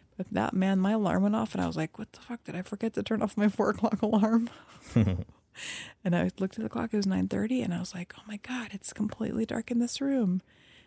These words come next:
Speaker 1: And then a choir of angels sang. And then I wished I had set my alarm for ten thirty. <laughs> But,
Speaker 2: <laughs>
Speaker 1: but yeah, so blackout curtains are awesome. That's one thing I learned over the weekend.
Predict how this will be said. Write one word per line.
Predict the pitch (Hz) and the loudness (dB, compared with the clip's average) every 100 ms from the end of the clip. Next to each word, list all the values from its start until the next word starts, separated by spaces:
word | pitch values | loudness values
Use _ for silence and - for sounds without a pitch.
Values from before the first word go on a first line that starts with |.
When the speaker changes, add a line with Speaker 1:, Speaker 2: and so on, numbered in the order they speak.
| - | -6
Speaker 1:
And | 196 | 0
then | 196 | 0
a | 208 | 0
choir | 214 214 | 0 2
of | 214 | 4
angels | 233 240 196 175 | 6 6 4 2
sang. | - 165 165 175 175 _ _ _ _ 190 | 0 0 2 0 -2 _ _ _ _ -2
And | 185 | 0
then | 185 | 2
I | 180 | 2
wished | 175 - 170 | 0 0 0
I | |
had | 180 - | 0 0
set | - 180 | 0 2
my | 180 | 4
alarm | 185 185 | 4 4
for | 208 | 4
ten | - 247 | 6 6
thirty. | 220 180 170 139 156 - | 6 6 4 6 2 0
<laughs> | - - - - - 214 | -8 -2 -2 -2 0 4
But, | 202 233 - 143 - - 233 - - - - | 8 8 6 2 2 -2 -2 -2 -6 -10 -8
Speaker 2:
<laughs> | - - - 196 | -6 -8 -8 -2
Speaker 1:
but | 180 - | 0 2
yeah, | - | 2
so | 160 180 | 2 2
blackout | 175 190 214 208 | 0 -2 -2 -4
curtains | - - 185 - | -6 -4 -2 -2
are | - | -2
awesome. | 170 165 160 165 | -2 0 0 0
That's | 170 170 185 | -2 -4 -2
one | 170 | -2
thing | 170 160 | 0 -2
I | |
learned | 156 151 147 | 0 -2 -2
over | 156 | -4
the | |
weekend. | 147 147 156 156 | -6 -6 -4 -4